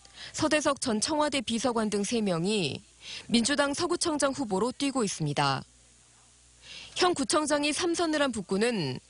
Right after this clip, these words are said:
문상필 전 광주시의원과 조호섭 전 시의원, 그리고 문인 전 광주시 행정부시장 등 삼 파전의 구도로 진행되고 있습니다. 광주시장 출마로 청장이 빠진 광산구는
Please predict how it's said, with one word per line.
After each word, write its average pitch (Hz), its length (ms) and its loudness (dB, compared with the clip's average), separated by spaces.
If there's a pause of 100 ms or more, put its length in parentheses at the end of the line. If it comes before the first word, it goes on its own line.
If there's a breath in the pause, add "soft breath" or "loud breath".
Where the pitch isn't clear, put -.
(280 loud breath)
문상필 294 600 0
전 220 200 -2
광주시의원과 196 1200 0 (340 loud breath)
조호섭 269 520 0
전 202 160 0
시의원, 180 680 0 (500 loud breath)
그리고 220 640 0
문인 247 320 0
전 240 180 0
광주시 220 480 -2
행정부시장 233 800 0
등 180 400 -2 (380 loud breath)
삼 330 220 0
파전의 285 440 0
구도로 185 440 -2
진행되고 208 520 -2
있습니다. 139 580 -2 (1300 loud breath)
광주시장 311 580 2
출마로 285 440 0
청장이 330 420 0
빠진 277 320 0
광산구는 196 880 0